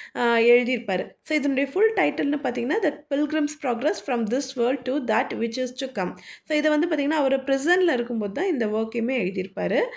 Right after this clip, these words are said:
So, it, இது எந்த இயர்னு பார்த்தீங்கன்னா, சிக்ஸ்டீன் செவன்டி எயிட்ல. Next, "Heard melodies are sweet, but those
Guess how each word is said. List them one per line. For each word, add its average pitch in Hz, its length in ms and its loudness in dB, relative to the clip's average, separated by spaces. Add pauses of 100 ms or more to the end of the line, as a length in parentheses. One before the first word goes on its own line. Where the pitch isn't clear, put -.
(280)
So, 247 460 4
it, 240 360 -2
இது 247 220 0
எந்த 285 340 0
இயர்னு 262 320 0
பார்த்தீங்கன்னா, 240 380 -4
சிக்ஸ்டீன் 285 440 -4
செவன்டி 214 360 -2
எயிட்ல. 175 360 -2 (1300)
Next, 214 240 -8 (260)
"Heard 370 360 4
melodies 269 500 2
are 247 160 2 (140)
sweet, 285 220 -2 (160)
but 226 140 0 (140)
those 247 220 4